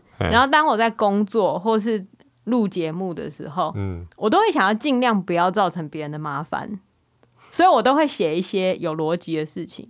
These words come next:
Speaker 2: 或是讲一些有逻辑的话，
Speaker 1: 哦。
Speaker 2: 或是在录音的过程中，诶，自己想到，啊，我刚刚那个讲得不顺，所以我会自己再重讲一遍，让你好剪。
Speaker 1: 嗯，嗯。
Speaker 2: 对，我会抱持着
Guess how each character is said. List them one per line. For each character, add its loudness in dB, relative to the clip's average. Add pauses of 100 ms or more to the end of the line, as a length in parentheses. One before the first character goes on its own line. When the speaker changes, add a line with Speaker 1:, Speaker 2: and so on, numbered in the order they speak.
(180)
Speaker 2:
或 0
是 2
讲 2
一 -2
些 0
有 -2
逻 -2
辑 -12
的 -4
话， 0
Speaker 1:
哦。 -10 (640)
Speaker 2:
或 4
是 2
在 2
录 0
音 0
的 0
过 0
程 -4
中， -2 (280)
诶， 0
自 -4
己 -2
想 -2
到， 2
啊， 4
我 0
刚 2
刚 0
那 2
个 0
讲 -4
得 -4
不 -4
顺， 0
所 -2
以 0
我 -2
会 -4
自 -8
己 -12
再 -6
重 -6
讲 -4
一 -14
遍， -4 (100)
让 0
你 -8
好 -4
剪。 -8 (160)
Speaker 1:
嗯， -2
嗯。 -8 (180)
Speaker 2:
对， 2
我 4
会 4
抱 4
持 -2
着 2